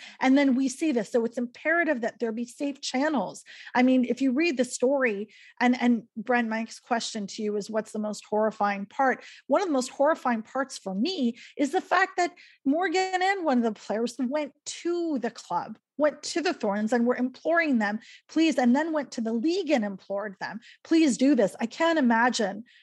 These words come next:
the emotional labor and turmoil and psychological stress that that would have endured on top of these elite athletes.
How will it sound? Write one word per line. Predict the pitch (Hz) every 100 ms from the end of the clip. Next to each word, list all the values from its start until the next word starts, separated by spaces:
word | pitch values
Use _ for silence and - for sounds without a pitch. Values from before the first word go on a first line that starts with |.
| _ _
the | 226 240 233 - _ _ _ -
emotional | 247 247 285 - 247 226 202 202
labor | 208 269 277 220
and | 208 190 -
turmoil | - 294 302 226 196
and | 196
psychological | - 269 262 214 214 262 254 277 208 190 - - -
stress | - - 277 320 277 240
that | - -
that | 214 220
would | 220
have | 247 214
endured | 196 240 214 247 _ -
on | 240
top | 226 196 -
of |
these | 202 185
elite | 180 190 -
athletes. | - - - - - -